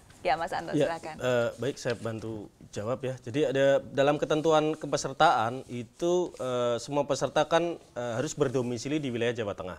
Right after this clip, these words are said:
Speaker 1: Ya.
Speaker 2: Nah, eh, Jawa Tengah itu ada tiga puluh lima kabupaten kota,
Speaker 1: Mhm.
Speaker 2: eh, tapi kita batasi peserta itu hanya dua puluh lima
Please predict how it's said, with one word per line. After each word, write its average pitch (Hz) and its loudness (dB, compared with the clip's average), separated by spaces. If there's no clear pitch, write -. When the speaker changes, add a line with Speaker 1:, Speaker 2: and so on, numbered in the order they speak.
Speaker 1:
Ya. 156 -8
Speaker 2:
Nah, 92 -12
eh, 87 -12
Jawa 90 -10
Tengah 104 -8
itu 131 -2
ada 110 -4
tiga 101 -8
puluh 107 -4
lima 107 -6
kabupaten 107 -6
kota, 165 2
Speaker 1:
Mhm. 175 -8
Speaker 2:
eh, 104 -4
tapi 156 -6
kita - -4
batasi 156 -2
peserta 127 -4
itu 120 -2
hanya 139 -2
dua 123 -2
puluh 123 -6
lima 92 -14